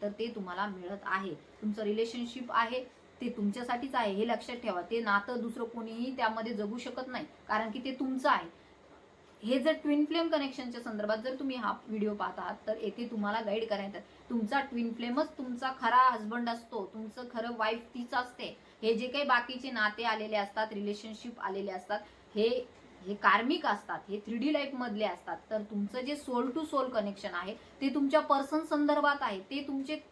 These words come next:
मागच्या अनेक जन्मामधून तुमच्यासोबत ते राहिलेले आहेत. ते तुमचे कधीतरी हजबंड होते, ते तुमच्या मुलांचे पिता होते, तुमच्या सोबत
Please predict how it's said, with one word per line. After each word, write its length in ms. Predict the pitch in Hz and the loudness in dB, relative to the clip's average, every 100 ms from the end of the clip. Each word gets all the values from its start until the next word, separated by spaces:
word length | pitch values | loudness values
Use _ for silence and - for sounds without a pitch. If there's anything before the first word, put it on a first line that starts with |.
| - - - | -20 -18 4
मागच्या 380 | 247 240 - 294 | 6 6 4 4
अनेक 260 | 269 302 277 | 4 0 2
जन्मामधून 640 | 285 294 285 277 294 302 | 2 2 0 0 0 -2
तुमच्यासोबत 840 | - - - 254 254 302 311 294 302 | -4 -20 -10 -8 0 2 4 4 4
ते 80 | 311 | 4
राहिलेले 380 | 285 285 302 294 | 2 2 0 0
आहेत. 160 | 220 202 | 0 -4
ते 120 | 247 | -6
तुमचे 220 | 277 294 | -4 -4
कधीतरी 300 | 294 277 311 | -4 -2 2
हजबंड 440 | 294 240 240 285 285 | 2 0 4 4 4
होते, 260 | 226 208 | -2 -6
ते 60 | 226 233 | -6 -10
तुमच्या 240 | 254 277 | -6 -6
मुलांचे 400 | 262 269 277 277 | -4 -2 -2 -4
पिता 300 | - 262 302 | -8 0 4
होते, 340 | 294 262 214 202 | 4 2 -4 -2
तुमच्या 340 | 247 247 285 285 - - - - | -4 -2 -2 -4 -8 -20 -20 -8
सोबत 260 | 277 247 | 0 4